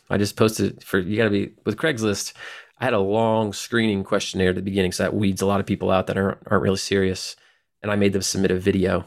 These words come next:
of themselves. And a lot of people <laughs> don't wanna do that. So that at least gives you the people that are serious. So I think I did, like, New York City, Chicago, something else, 'cause this was a virtual person. So she worked for me for a while. She ended up moving on 'cause she wanted to kinda start her own stuff as well. So,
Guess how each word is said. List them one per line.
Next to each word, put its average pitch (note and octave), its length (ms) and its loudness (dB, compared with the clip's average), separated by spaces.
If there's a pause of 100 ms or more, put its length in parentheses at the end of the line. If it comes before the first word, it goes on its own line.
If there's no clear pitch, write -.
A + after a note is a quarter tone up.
of G2 140 0
themselves. F2+ 720 -2
And G2 180 0
a F#2 40 0
lot G2+ 160 4
of - 40 -16
people G#2+ 220 -2
<laughs> - 20 -10
don't - 140 -6
wanna A#2 120 0
do G#2 200 0
that. - 180 -4
So - 240 -2 (380)
that C3 100 0
at B2 80 2
least A#2 340 -4
gives A2 160 4
you G#2 60 0
the G2+ 60 -2
people G2 180 0
that F2+ 80 4
are F#2+ 60 -6
serious. F#2 540 -2 (300)
So - 140 2
I F#2+ 60 4
think A2 160 -2
I G2+ 80 0
did, G2 160 2
like, F#2 200 -2 (120)
New A#2 80 0
York A2+ 200 0
City, G#2+ 300 0
Chicago, G#2 640 0
something G2 260 -2
else, F#2+ 240 2
'cause A2+ 120 0
this A#2+ 80 0
was G#2 80 -4
a G2 60 -2
virtual G2+ 300 0
person. - 440 0 (260)
So - 140 -4
she A3+ 100 2
worked G3+ 160 2
for D3+ 80 -2
me C3 140 2
for A#2+ 160 0
a A#2 40 4
while. A2 380 2 (280)
She - 120 -6
ended G2 180 2
up - 160 -2 (140)
moving G2 240 2
on F#2 160 2
'cause G2 140 -4
she - 100 -2
wanted G2 200 2
to G2+ 60 -4
kinda - 160 -4
start - 260 0
her G1+ 140 2
own G2 60 0
stuff - 260 -2
as - 120 -4
well. - 260 0
So, - 240 -2